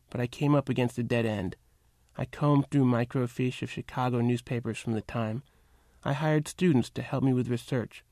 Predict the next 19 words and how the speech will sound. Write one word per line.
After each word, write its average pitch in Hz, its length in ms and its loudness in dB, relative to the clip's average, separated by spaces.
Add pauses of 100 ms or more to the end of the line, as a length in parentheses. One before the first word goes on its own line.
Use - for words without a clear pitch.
(380)
I 123 80 -2
went 139 240 4
to 139 80 -2
the 139 80 4
neighborhood 131 520 4
looking 117 240 0
for - 140 -6
long-term 123 680 0
residents 117 600 0
who 147 100 -2
might 131 240 2
remember 127 420 2
something. - 500 -8 (920)
I 117 100 -6
contacted 127 720 -2
the 131 80 0
Chicago 127 460 -2
Bar 135 320 2
Association, - 800 -8